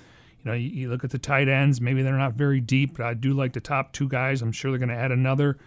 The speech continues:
Um, I'm encouraged what Kyler Murray said about the wide receivers. So, again, protection, and I like the fact that, you know, uh, on paper,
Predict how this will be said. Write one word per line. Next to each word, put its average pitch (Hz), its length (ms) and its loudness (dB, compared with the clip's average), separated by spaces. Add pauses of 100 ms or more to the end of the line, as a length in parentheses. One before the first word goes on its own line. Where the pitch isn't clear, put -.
(360)
Um, 120 380 -6
I'm 117 160 0
encouraged 143 480 4
what 123 140 -2
Kyler 143 260 0
Murray 143 300 4
said 139 180 -4
about 131 220 -2
the 127 60 -6
wide 127 220 -4
receivers. 135 560 -2
So, 135 340 0 (120)
again, 135 580 0
protection, 147 720 0 (160)
and 135 260 -2
I 127 100 -2
like 147 220 2
the 117 80 0
fact 139 400 0
that, 131 280 -2
you 127 100 -2
know, 127 260 -4 (560)
uh, 127 60 -12
on 120 400 -2
paper, 131 600 0